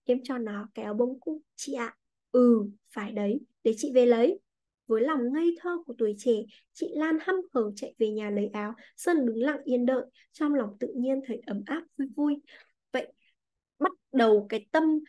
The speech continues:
bắt đầu cái tình huống của chuyện được đẩy lên cao trào khi mà chị em Sơn ra ở ngoài chợ chơi, gặp lũ trẻ hàng xóm, thì có một cô bé đã lạc vào tầm mắt của chị em Sơn. Cô bé này tên là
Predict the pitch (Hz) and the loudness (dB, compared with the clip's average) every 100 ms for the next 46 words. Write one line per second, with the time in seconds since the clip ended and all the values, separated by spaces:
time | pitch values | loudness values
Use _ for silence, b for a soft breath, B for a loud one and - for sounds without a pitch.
0 | B 359 - 254 208 214 - 277 226 220 | B -8 0 0 0 -4 0 2 2 0
1 | 214 269 262 277 - - - 311 294 208 | 0 -2 -2 -4 -4 -6 -2 2 4 2
2 | 214 233 240 240 240 254 214 B B - | -2 -4 -2 -4 -4 -4 -6 B B -2
3 | - 381 349 277 220 - - 262 269 277 | 6 8 8 2 -2 -8 -4 -2 -2 2
4 | 302 294 B B 285 311 339 349 359 359 | 4 4 B B 0 4 6 6 4 0
5 | 339 - _ 226 214 214 226 214 - 302 | -4 -14 _ -4 -2 -2 -4 -6 -4 -6
6 | - - 339 339 330 B - 277 277 277 | -4 2 6 6 4 B 0 0 2 -4
7 | 320 330 240 233 226 - 226 262 B B | -2 -2 -2 -2 -6 -2 -2 -4 B B
8 | - 330 320 294 285 233 285 381 339 - | 2 8 8 8 4 0 0 0 -2 -2
9 | 330 330 262 233 233 B B 277 339 370 | 0 0 2 2 2 B B -2 0 4
10 | 277 262 269 - _ 233 226 240 208 196 | 4 4 2 -2 _ -12 -2 -2 0 -2
11 | 285 - - - - 269 277 320 302 B | -6 -6 -12 -12 -4 -2 2 6 6 B
12 | B - 339 320 240 220 247 294 233 - | B -2 4 4 4 0 0 2 2 -2
13 | _ _ 320 339 311 233 | _ _ 4 6 4 0